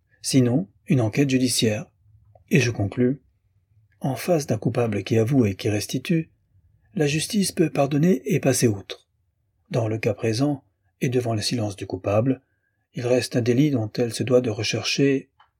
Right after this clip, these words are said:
l'auteur. Mon raisonnement était très simple. Qu'il n'eût pas bonnement rapporté la broche comme trouvée par hasard, cette imprudence apparente dénonçait un calcul.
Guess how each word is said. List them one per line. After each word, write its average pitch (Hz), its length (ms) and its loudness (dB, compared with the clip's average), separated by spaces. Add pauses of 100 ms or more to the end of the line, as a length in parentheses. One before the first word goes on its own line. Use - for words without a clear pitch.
(120)
l'auteur. 123 560 2 (1500)
Mon 160 140 4
raisonnement 160 600 2
était - 200 0
très - 160 0
simple. 110 460 -2 (1080)
Qu'il 185 240 6
n'eût 151 100 4
pas 170 120 -2
bonnement 147 340 2
rapporté 113 460 -2
la 107 80 0
broche 120 320 0
comme 104 260 -2
trouvée 107 220 -2
par 101 160 -2
hasard, 135 500 -2 (600)
cette - 280 -2
imprudence 139 520 0
apparente 143 580 -4
dénonçait 123 500 -2
un 101 100 -4
calcul. 110 600 -2